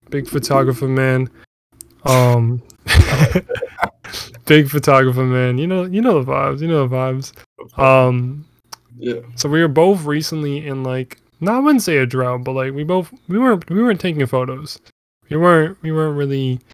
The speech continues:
Speaker 1: doing, doing photos <laughs> like that, like we, like we used to.
Speaker 2: Moist enough. <laughs>
Speaker 1: You what?
Speaker 2: We wasn't moist enough. We was in a very bad place. <laughs>
Speaker 1: We was in the, we was in the, the heated place.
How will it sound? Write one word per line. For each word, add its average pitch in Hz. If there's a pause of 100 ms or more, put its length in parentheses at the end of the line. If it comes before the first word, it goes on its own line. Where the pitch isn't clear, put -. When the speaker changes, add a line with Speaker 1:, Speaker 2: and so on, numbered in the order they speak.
(480)
Speaker 1:
doing, 127 (580)
doing 139
photos 127
<laughs> 113
like 127
that, 131
like 151
we, 131
like 143
we 135
used 127
to. 139
Speaker 2:
Moist -
enough. - (420)
<laughs> -
Speaker 1:
You 143
what? 170 (560)
Speaker 2:
We 131
wasn't 139
moist 131
enough. -
We 127
was 120
in -
a -
very -
bad -
place. -
<laughs> -
Speaker 1:
We 143
was 135
in 139
the, 139
we 151
was 139
in 139
the, 156
the 160
heated 147
place. 156